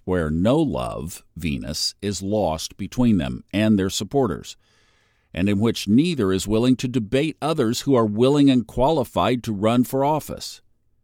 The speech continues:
It's baffling to see how this justifies caring, quote unquote, for the opinion or respecting the intelligence of the American citizen.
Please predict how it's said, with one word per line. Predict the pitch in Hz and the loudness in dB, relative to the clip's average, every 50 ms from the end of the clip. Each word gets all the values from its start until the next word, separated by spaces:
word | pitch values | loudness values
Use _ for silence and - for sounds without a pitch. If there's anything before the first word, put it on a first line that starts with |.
| _ _ _ _ _ _ _ _ _ _ _ _ _ _ _ | _ _ _ _ _ _ _ _ _ _ _ _ _ _ _
It's | 95 - | -20 -18
baffling | - 120 117 85 110 135 - - 123 - - - - | -12 -6 -2 0 0 0 -2 -2 -8 -10 -12 -14 -14
to | - 62 | -14 -10
see | - - - 110 110 98 | -8 -4 -2 -2 -2 -2
how | 85 85 76 | -2 -4 -4
this | 65 73 73 69 - - - - - _ - | -4 -6 -8 -6 -8 -10 -12 -12 -18 _ -18
justifies | 67 - 98 101 110 - - 110 - - 92 80 73 69 65 65 62 - - - _ | -6 -2 -2 0 0 -2 -4 -10 -8 -4 -4 -2 -2 -2 -4 -6 -6 -8 -10 -10 _
caring, | - - - 101 110 123 135 110 73 64 65 85 90 | -20 -12 -6 -4 -2 -2 -2 -2 -4 -2 -2 -4 -4
quote | 82 - - 73 67 65 | -4 -6 -8 -8 -8 -6
unquote, | 64 62 - - - 71 71 90 - - - | -8 -10 -10 -8 -6 -4 -4 -4 -6 -8 -8
for | - 113 92 | -6 -4 -4
the | 87 90 85 82 80 76 - | -2 -2 -2 -2 -4 -6 -6
opinion | - 80 76 - - - 110 107 104 98 95 104 117 120 | -8 -10 -10 -8 -6 -4 -2 0 2 2 2 4 2 2
or | - - 101 110 113 113 | 2 2 2 4 4 2
respecting | 110 - 104 113 113 104 - - - - 139 147 143 - 165 151 151 | 0 -2 -4 -4 -2 -2 -2 -4 -2 -2 -4 -4 -2 -4 -4 -2 0
the | 143 139 139 | 2 2 2
intelligence | 135 127 117 - - 147 160 160 131 107 104 110 110 120 - | 2 0 0 -2 -4 -6 -2 -2 -2 -2 -2 -2 -4 -2 -4
of | 123 110 | -6 -4
the | 110 123 120 | -4 -2 0
American | 113 117 123 135 135 127 - 139 131 131 | 0 0 0 0 0 0 0 0 0 0
citizen. | - - 170 175 165 - - - - - | 0 -2 -2 -2 -2 -4 -4 -4 -6 -12